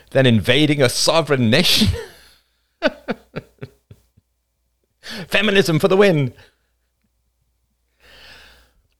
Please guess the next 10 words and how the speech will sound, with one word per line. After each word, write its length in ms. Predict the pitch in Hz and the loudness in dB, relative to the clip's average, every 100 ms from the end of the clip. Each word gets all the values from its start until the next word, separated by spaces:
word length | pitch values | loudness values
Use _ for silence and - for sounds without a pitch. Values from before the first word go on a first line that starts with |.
| _ _ _ _ _ _ _ | _ _ _ _ _ _ _
The 80 | 139 | -10
purpose 640 | - 202 - - - - - _ _ _ _ _ _ _ _ | 0 0 0 -4 -10 -10 -14 _ _ _ _ _ _ _ _
of 100 | 78 | -12
a 60 | 117 | -4
parent 480 | 107 65 67 - _ _ _ _ _ _ _ _ | -4 -4 -10 -20 _ _ _ _ _ _ _ _
is 140 | - 101 | -8 -6
to 120 | 101 | -8
train 540 | 95 - 110 131 156 | -10 -8 -4 -2 -2
his 200 | 123 131 | -4 -6
children 600 | - - 87 71 - - | -6 -4 -4 -6 -14 -18